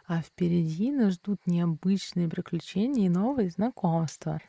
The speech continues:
Так что подписывайтесь на Бусти и Патреоне или повышайте внутри них свой уровень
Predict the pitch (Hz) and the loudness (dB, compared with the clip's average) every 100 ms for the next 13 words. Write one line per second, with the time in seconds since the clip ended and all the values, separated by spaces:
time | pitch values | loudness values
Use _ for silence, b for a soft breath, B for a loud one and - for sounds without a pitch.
0 | _ 185 185 - 190 180 175 - 196 196 | _ -6 -6 -6 -4 -4 -6 -4 -4 -2
1 | 196 175 - 175 - 175 180 175 196 185 | -2 -2 -2 -6 0 2 2 2 2 2
2 | - - 165 175 - 170 165 185 285 277 | 0 -6 -4 -2 0 0 2 0 0 -2
3 | B B 185 190 185 - 185 185 - 185 | B B 2 4 2 0 -2 -2 0 -2
4 | 175 180 180 180 180 185 190 175 - 175 | 0 0 2 2 2 4 4 2 -2 -2
5 | 175 180 190 202 277 269 247 | 0 0 0 2 4 4 2